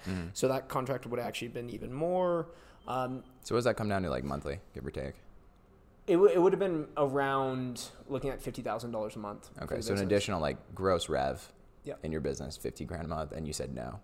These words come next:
Speaker 2: Yeah, yeah. And it w-, in the
Speaker 1: God.
Speaker 2: project, it would've, it would have been,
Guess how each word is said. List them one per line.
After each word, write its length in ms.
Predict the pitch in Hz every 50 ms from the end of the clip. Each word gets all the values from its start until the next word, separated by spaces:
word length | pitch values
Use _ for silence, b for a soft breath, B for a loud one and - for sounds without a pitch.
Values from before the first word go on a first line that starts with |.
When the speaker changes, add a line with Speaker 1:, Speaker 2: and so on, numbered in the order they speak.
| - - -
Speaker 2:
Yeah, 300 | 139 120 113 113 113 110 - - - - - - -
yeah. 300 | 135 120 117 113 110 113 - -
And 100 | 151 143
it 40 | 156
w-, 180 | 175 190 196 -
in 240 | - 175 170 170 175
the 60 | 165
Speaker 1:
God. 60 | - - 160 170 175 190
Speaker 2:
project, 320 | - 240 214 - - - - B B B B B B B B B B B -
it 200 | 170 180 190 180
would've, 440 | 151 151 175 190 202 208 202 196 196 - - - - -
it 200 | - 165 156 147 143
would 200 | 135 147 165 180
have 260 | 190 185 143 127 120
been, 600 | 143 139 139 143 143 139 139 135 135 131 127